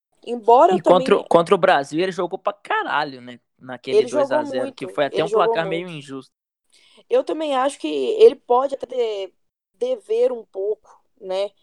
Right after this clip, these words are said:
Speaker 1: Até porque se for comparar com o jogador que todos comparam, né, que é o Cristiano Ronaldo, com a seleção de Portugal, independente da época da seleção de Portugal, ele tava ali fazendo seus gols, tendo seus números, mas mesmo assim Portugal,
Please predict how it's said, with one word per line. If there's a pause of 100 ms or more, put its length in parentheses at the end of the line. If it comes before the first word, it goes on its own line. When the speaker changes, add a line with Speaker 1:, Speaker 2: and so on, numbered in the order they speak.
(480)
Speaker 1:
Até
porque
se
for
comparar
com
o
jogador
que
todos
comparam,
né,
que
é
o
Cristiano
Ronaldo, (440)
com
a
seleção
de
Portugal,
independente
da
época
da
seleção
de
Portugal,
ele
tava
ali (640)
fazendo
seus
gols,
tendo
seus
números, (480)
mas
mesmo
assim
Portugal,